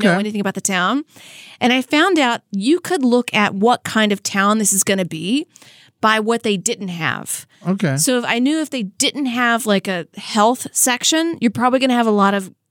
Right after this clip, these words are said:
Speaker 1: girls pregnant. Um, like, things like that. Like, if they didn't have a lot of American history, they'd probably be, like, a really racist town.
Speaker 2: All right, all right.
Speaker 1: And I didn't know how to, like, quite say that as a kid, 'cause I know that sounds like I'm being very pompous.
Speaker 2: Yeah.
Speaker 1: But I remember as a kid being like, "I wanna look and see what they don't have."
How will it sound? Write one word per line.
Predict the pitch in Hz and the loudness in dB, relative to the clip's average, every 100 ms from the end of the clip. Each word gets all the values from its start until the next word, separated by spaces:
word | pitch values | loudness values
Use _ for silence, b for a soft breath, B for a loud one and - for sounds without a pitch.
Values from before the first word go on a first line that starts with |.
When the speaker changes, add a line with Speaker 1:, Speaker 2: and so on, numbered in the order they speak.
| _ | _
Speaker 1:
girls | 190 208 196 - | -2 0 0 -4
pregnant. | - 190 180 254 - _ b b b b b - | -2 -2 0 -4 -6 _ b b b b b -2
Um, | 202 202 202 - | 0 2 0 0
like, | 226 220 | 0 2
things | 285 247 | 2 2
like | 220 | 2
that. | 208 160 | 0 -2
Like, | 196 | -2
if | 202 | -2
they | 214 | -2
didn't | 190 269 233 | 0 0 0
have | 226 | 0
a | |
lot | 208 | 0
of | 208 | 0
American | 202 202 196 - | -2 -4 -4 -6
history, | 180 226 - 247 226 240 | -6 -2 -2 0 0 0
they'd | 208 170 | -2 0
probably | 220 214 | 2 4
be, | 196 | 2
like, | 185 | 2
a | 190 | 0
really | 202 196 | 2 0
racist | 165 151 - 247 | 0 -2 0 0
town. | - 254 240 254 | 0 0 0 0
Speaker 2:
All | 220 277 | 0 4
right, | 190 247 | 4 2
all | 285 294 | -4 -2
right. | 196 208 - _ - | 0 -2 -6 _ -2
Speaker 1:
And | 226 | 2
I | 262 | 2
didn't | 240 320 | 2 0
know | 349 320 | 0 2
how | 311 | 2
to, | |
like, | 262 196 | 0 -2
quite | - 220 196 | -2 -2 0
say | - - 170 | 0 2 4
that | 254 311 | 2 2
as | - 262 | 0 -4
a | |
kid, | - 285 311 294 | -4 -4 -2 -2
'cause | - 220 | 0 0
I | |
know | 220 233 | 2 2
that | 220 - | 2 0
sounds | 220 208 | 0 0
like | 202 190 | -2 -2
I'm | 190 | -2
being | 190 | -2
very | 180 165 | -2 -2
pompous. | 165 - 170 190 262 294 - | -4 -4 -4 0 0 0 2
Speaker 2:
Yeah. | 170 151 107 - | 2 2 -2 -4
Speaker 1:
But | 240 | 0
I | 240 | 4
remember | 262 302 | 4 4
as | 294 254 | 2 0
a | |
kid | 247 - 262 | -2 0 0
being | 226 233 | 2 0
like, | 226 214 | 0 0
"I | - | 2
wanna | 254 302 | 2 4
look | 277 269 | 2 0
and | 247 | -2
see | - | -2
what | 233 220 | 0 0
they | 196 | 0
don't | 180 180 180 | 0 -2 -2
have." | 175 170 - - - - | -4 -8 -10 -12 -20 -20